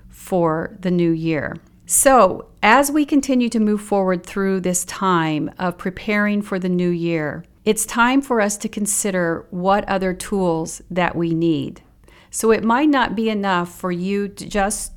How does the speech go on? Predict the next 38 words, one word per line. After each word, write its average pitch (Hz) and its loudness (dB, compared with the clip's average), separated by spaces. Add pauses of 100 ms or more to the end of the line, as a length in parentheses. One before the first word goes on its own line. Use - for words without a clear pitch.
(120)
to 180 -2 (460)
continue 208 0
to 185 -4
think 233 -2
about 180 -4
building 226 2
your 202 -2
foundation 180 0
and 170 0
preparing. 175 -2 (320)
What 247 4
else 233 2
will 214 2
you 202 -2
put 202 -4
in 185 -2
place? 143 -4
So - -4
what 185 0
do 226 2
I 214 4
mean 190 0
by 160 -2
that? - -6 (320)
So 196 4
let's 214 0
say 175 0
that 165 -2
you've 180 -4
set 196 0
this 262 -2
goal 165 -2 (100)
that 185 -6
you're 185 -2
going 196 0
to 226 -2
read 233 -2
books 156 -4